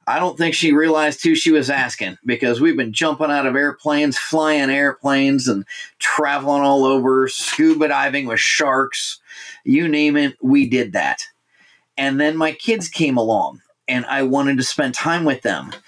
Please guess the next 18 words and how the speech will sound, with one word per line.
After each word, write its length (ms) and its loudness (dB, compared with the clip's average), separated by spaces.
And 160 0
we 100 4
decided 540 0
we 180 6
weren't 300 0
happy 460 -2
with 180 2
what 140 -2
the 80 -4
school 240 2
was 180 0
teaching. 460 -2
Well, 180 2
what's 280 0
more 240 2
important 720 -4
in 160 -2
life? 480 -4